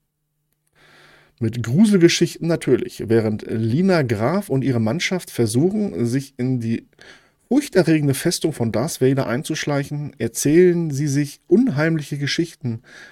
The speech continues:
mit den schrecklichsten Schurken und Kreaturen des Universums. Darin treffen Obi-Wan Kenobi,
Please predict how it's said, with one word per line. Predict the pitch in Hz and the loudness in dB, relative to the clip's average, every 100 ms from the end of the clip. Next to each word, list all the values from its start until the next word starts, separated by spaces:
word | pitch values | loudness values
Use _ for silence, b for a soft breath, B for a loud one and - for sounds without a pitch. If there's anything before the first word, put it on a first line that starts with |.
| _ | _
mit | 123 123 | -2 0
den | 113 | 0
schrecklichsten | - 135 151 - 165 147 - - 139 | -2 -6 -10 -6 -6 -6 -8 -6 -4
Schurken | - - 139 135 139 | -2 2 2 2 -4
und | 127 127 - | -4 -6 -6
Kreaturen | - 113 - 131 135 139 | -4 -4 -2 0 0 0
des | 131 131 | -2 -4
Universums. | 127 156 165 135 98 87 - B B B B B B B B _ - | -2 0 0 0 -2 -6 -12 B B B B B B B B _ 0
Darin | 117 117 117 | 4 4 2
treffen | - 120 113 - | 0 -2 -2 4
Obi-Wan | 190 208 147 143 | 6 6 4 2
Kenobi, | 135 143 151 151 | 2 2 2 -2